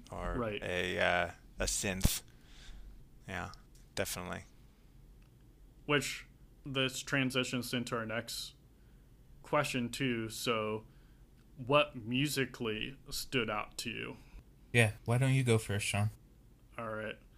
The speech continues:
Speaker 2: To me, there's a, a handful of things that stood out to me on this record.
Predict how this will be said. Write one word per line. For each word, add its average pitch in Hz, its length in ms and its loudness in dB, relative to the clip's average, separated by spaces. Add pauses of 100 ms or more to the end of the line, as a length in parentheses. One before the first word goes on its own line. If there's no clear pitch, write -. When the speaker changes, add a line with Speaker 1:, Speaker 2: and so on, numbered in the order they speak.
(320)
Speaker 2:
To 135 100 -2
me, 156 200 6
there's 135 320 4
a, 135 160 2
a 123 240 4
handful 139 560 4
of 120 100 0
things 113 380 0
that 110 580 2
stood 120 360 0
out 107 260 -2
to 117 80 -6
me 113 420 -4
on 113 140 -4
this 110 280 -6
record. 113 520 -4